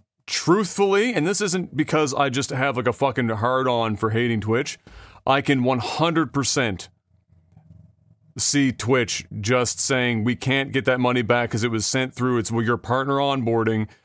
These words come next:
and whatever is said on your back end, 'cause we can't verify if it was you that did it and you're just trying to get double paid and you're sending it to another lo-, uh, another account or whatever." I can a hundred percent see them,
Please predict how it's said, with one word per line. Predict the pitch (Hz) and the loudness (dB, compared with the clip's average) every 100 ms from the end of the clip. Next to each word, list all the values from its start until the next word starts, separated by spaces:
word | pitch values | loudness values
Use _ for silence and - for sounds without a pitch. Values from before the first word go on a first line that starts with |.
| _ - | _ -4
and | 113 | 0
whatever | 110 120 123 131 | 2 2 2 2
is | 135 113 | 2 0
said | 143 131 | 0 2
on | 123 | 2
your | 127 | 0
back | 117 131 135 117 | 2 0 0 0
end, | 107 104 104 - _ _ - | 0 0 -2 -6 _ _ -4
'cause | 113 | -2
we | 110 135 | 0 0
can't | 143 139 131 | 2 0 2
verify | 135 135 135 139 131 123 | 2 2 2 2 2 2
if | 120 | 0
it | 120 | 0
was | 113 92 | -2 0
you | 110 139 | 2 2
that | 139 139 113 | 4 2 2
did | 135 | 2
it | 131 | 2
and | 135 | 2
you're | 123 | 0
just | 131 123 | 0 -2
trying | 135 | 0
to | 127 | 0
get | 117 | 0
double | 104 117 117 | 2 2 0
paid | - 135 143 127 | 0 2 2 2
and | 117 | 0
you're | 110 | 0
sending | 131 120 | 0 0
it | 117 | 0
to | 120 113 | 0 0
another | 110 113 110 | 0 0 0
lo-, | 107 104 104 | 0 0 0
uh, | 107 | 0
another | 110 104 98 | 0 0 -2
account | - 147 151 147 | -2 -2 0 0
or | |
whatever." | 135 131 123 120 113 - _ _ | 0 2 2 0 -2 -10 _ _
I | - 127 | 0 0
can | 123 | 2
a | 117 | 0
hundred | 98 139 160 - | 0 0 0 0
percent | 127 135 123 | -2 -2 -2
see | 120 127 120 | -2 -2 0
them, | 110 107 107 | 0 0 0